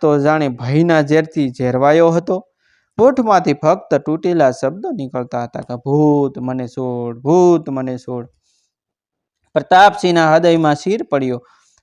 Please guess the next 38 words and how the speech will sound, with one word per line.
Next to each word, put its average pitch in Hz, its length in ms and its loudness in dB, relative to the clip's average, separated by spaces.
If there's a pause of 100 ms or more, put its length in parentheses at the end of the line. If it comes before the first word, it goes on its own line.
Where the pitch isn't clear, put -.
ચડ્યો. 147 260 2
એણે 156 200 2
આંખ 175 320 0
આકાશ 202 420 4 (100)
તરફ 175 180 0
ઊંચી 160 300 -4
કરી 151 220 2
અને 147 140 -2
કહ્યું 156 280 -2
કે, 156 120 2
"હે 160 140 4
ઈશ્વર, 190 440 2
તું 190 260 -2
જોઈ 170 240 4
રહ્યો 262 280 6
છે, 214 260 0 (300)
હું 185 140 -2
તને 196 200 4
બચાવવા 226 480 4
આવ્યો 208 320 6
છું, 165 200 -6
પણ 151 200 -2
એ 151 140 2
મને 151 240 0
દોષી 143 380 -8
માને 127 360 -4
છે." 117 160 -18
થોડી 156 220 -4
વાર 135 220 4
પછી 135 260 -10
તે 127 120 -8
બળદગાડા 135 560 -2
તરફ 127 220 -6
ગયો, 139 280 -2
ત્યાંથી 131 320 -6
દૂધની 139 440 -2
કાસંદ 139 460 0
લાવી 160 300 2